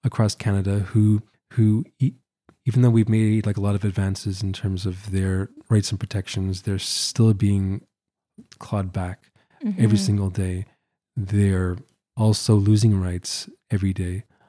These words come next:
Speaker 1: all depending, all depending w-, where they are. And it, it takes a lot of adults in, in our world to, um, to, um, step up and
Speaker 2: Mm-hmm.
Speaker 1: to be,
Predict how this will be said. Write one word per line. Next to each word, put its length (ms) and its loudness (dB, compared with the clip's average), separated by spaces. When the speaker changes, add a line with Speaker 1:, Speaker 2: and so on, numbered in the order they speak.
Speaker 1:
all 100 -2
depending, 600 -2
all 100 -2
depending 360 -2
w-, 220 -10
where 140 2
they 140 2
are. 300 -4
And 320 2
it, 120 -4
it 80 -10
takes 200 0
a 40 2
lot 220 2
of 100 0
adults 560 -4
in, 360 -4
in 340 -2
our 120 0
world 440 2
to, 400 -4
um, 440 -8
to, 320 0
um, 360 -4
step 300 -2
up 280 -4
and 180 2
Speaker 2:
Mm-hmm. 300 -2
Speaker 1:
to 120 2
be, 180 4